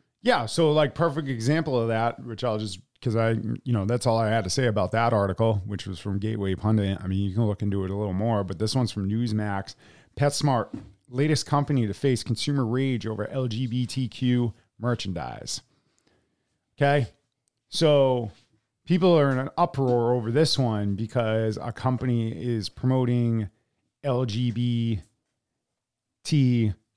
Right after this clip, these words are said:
Q whatever products. The collection includes some dog bikinis, butterfly cat lashes, and reptile cape costumes. <laughs> Which, in all reality,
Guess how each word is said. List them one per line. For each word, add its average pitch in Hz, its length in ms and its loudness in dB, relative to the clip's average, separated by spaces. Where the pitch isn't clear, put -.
Q 117 580 0
whatever 113 420 0
products. 117 580 -2
The - 60 -6
collection 139 420 -2
includes 127 680 0
some 127 240 -2
dog 120 400 2
bikinis, 131 720 2
butterfly 120 540 0
cat 131 420 0
lashes, 131 760 -2
and 95 180 -6
reptile 127 480 2
cape 131 320 -2
costumes. 90 760 -4
<laughs> 127 60 -2
Which, - 400 2
in 175 120 6
all 175 180 8
reality, 151 600 6